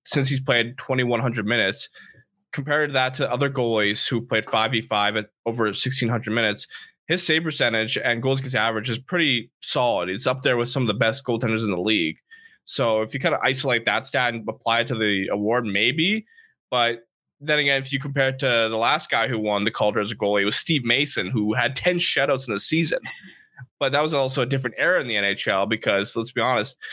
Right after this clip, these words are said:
nowadays, you know, goalies aren't getting as many shutouts. I think the most this year has been five. So it's tough to say. And I think Frank Saravalli mentioned on the D F L rundown, the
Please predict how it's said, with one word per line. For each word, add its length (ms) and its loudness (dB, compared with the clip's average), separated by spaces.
nowadays, 640 0
you 80 -2
know, 120 2
goalies 360 0
aren't 180 -2
getting 240 2
as 140 -2
many 180 0
shutouts. 540 0
I 20 -10
think 140 0
the 60 0
most 280 0
this 160 2
year 80 4
has 80 -2
been 140 -2
five. 480 0
So 380 2
it's 180 0
tough 160 2
to 100 -4
say. 380 2
And 80 0
I 40 0
think 200 -4
Frank 220 0
Saravalli 460 2
mentioned 300 -2
on 120 0
the 60 -4
D 180 0
F 120 -2
L 80 0
rundown, 640 0
the 320 0